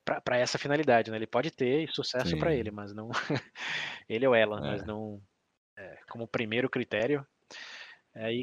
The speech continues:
Speaker 2: Não. <laughs>
Speaker 1: claro, en-, entra num negócio de distri-, de distribuição também, né, porque alguns cargos, eh, e isso tem algumas pesquisas aí que são pequenas, mas que mostram uma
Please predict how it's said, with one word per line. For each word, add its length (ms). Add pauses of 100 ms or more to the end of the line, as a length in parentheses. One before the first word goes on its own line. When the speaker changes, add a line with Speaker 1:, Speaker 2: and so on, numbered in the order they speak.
Speaker 2:
Não. 340
<laughs> 40
Speaker 1:
claro, 60
en-, 300
entra 200
num 160
negócio 400
de 80
distri-, 240
de 120
distribuição 680
também, 280
né, 120
porque 220
alguns 320
cargos, 800
eh, 320
e 100
isso 180
tem 220
algumas 280
pesquisas 560
aí 260
que 320
são 220
pequenas, 600 (680)
mas 160
que 140
mostram 420
uma 300